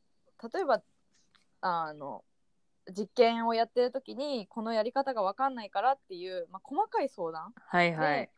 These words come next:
Speaker 1: アドバイスとか教えてく-、指導してくれる人っていうイメージ。で、
Speaker 2: あー。
Speaker 1: メンターっていうのは、まあ、なんか、私実験、研究してるから、研究で言うと、
Speaker 2: うん。
Speaker 1: こう、研究、こういう風に進めたらいいんじゃない？みたいな、その、大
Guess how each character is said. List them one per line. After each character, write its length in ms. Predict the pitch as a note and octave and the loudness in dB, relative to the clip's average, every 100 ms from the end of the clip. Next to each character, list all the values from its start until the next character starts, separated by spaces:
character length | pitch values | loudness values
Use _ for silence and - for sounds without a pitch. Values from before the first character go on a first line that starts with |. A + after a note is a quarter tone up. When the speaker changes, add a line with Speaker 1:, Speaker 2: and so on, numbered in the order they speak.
| _ _ _ | _ _ _
Speaker 1:
ア 100 | G#3 | -2
ド 140 | A3 G3+ | 0 0
バ 160 | F3+ | -2
イ 60 | F3 | -2
ス 100 | - | -8
と 120 | F3 | -8
か 340 | B3 C4 A3 - | 0 0 0 -4
教 80 | F#3 - E3+ | -8 -6 -8
え 20 | |
て 80 | E3+ | -8
く-、 120 | - | -14
指 240 | - G#3 D#3+ | -10 -4 -4
導 120 | E3+ | -4
し 40 | |
て 80 | E3+ | -6
く 120 | E3+ | -2
れ 120 | D#3+ | -2
る 100 | D#3 | -2
人 220 | E3+ - E3+ | -6 -4 -6
っ 40 | |
て 180 | - D#3 | -6 -4
い 120 | C#3+ | -4
う 80 | C#3+ _ - | -6 _ -16
イ 160 | - E3+ | -10 -6
メ 220 | D#3+ D3 | -4 -4
ー 40 | |
ジ。 140 | - - | -6 -2
で、 40 | |
Speaker 2:
あ 920 | E3+ E3+ E3+ F#3 E3+ E3 E3 D#3+ D#3+ F#3 | 4 8 10 10 8 4 2 2 0 6
ー。 40 | |
Speaker 1:
メ 160 | C4+ F4 | 6 6
ン 60 | E4 | 4
タ 140 | B3+ G#3+ | 6 6
ー 40 | F#3+ | 6
っ 60 | - | 0
て 60 | |
い 60 | G3+ | -6
う 40 | |
の 140 | F#3+ G3+ | -4 -4
は、 260 | B3 F#3 _ _ _ _ | -2 -2 _ _ _ _
ま 100 | G3+ | -2
あ、 20 | |
な 80 | G3+ | -2
ん 40 | E3+ | -2
か、 80 | D#3+ E3+ - | -6 -10 -8
私 220 | B3 A#3+ | -6 -6
実 120 | G#3 | -10
験、 260 | G#3+ A3+ G3+ | -8 -8 -8
研 180 | - A3 | -8 -6
究 140 | A3+ | -4
し 80 | A#3 | -2
て 80 | A#3 | -2
る 80 | A3 | 0
か 100 | F3+ | 2
ら、 100 | E3+ | 2
研 220 | G3+ A#3 | -2 -4
究 160 | C#4+ C#4 | -4 2
で 80 | |
言 100 | C#4+ | 4
う 40 | B3+ | 4
と、 300 | D#4 C4+ F#3+ | 4 2 2
Speaker 2:
う 60 | - | -4
ん。 60 | E3+ | -2
Speaker 1:
こ 320 | E3+ E3 - | -2 -4 -12
う、 100 | _ | _
研 160 | B3 C4+ | -12 -10
究、 240 | D4 C4 - | -6 -6 -4
こ 160 | C4+ | -4
う 80 | C#4 | -2
い 60 | D4+ | -4
う 60 | |
風 220 | D#4 E4 | -8 -8
に 120 | C4+ A#3 | -6 -10
進 280 | G#3 - | -10 -6
め 100 | A#3+ | -2
た 100 | B3+ B3 | 4 4
ら 60 | |
い 60 | F3+ | 4
い 40 | |
ん 60 | G#3+ | 0
じ 80 | E3 | -4
ゃ 60 | |
な 120 | D3+ F3 | -6 -8
い？ 60 | |
み 100 | E3 | -8
た 100 | D3+ | -10
い 60 | C#3 | -10
な、 120 | C3+ | -14
そ 120 | - | -14
の、 80 | D#3+ | -6
大 100 | F3+ | -4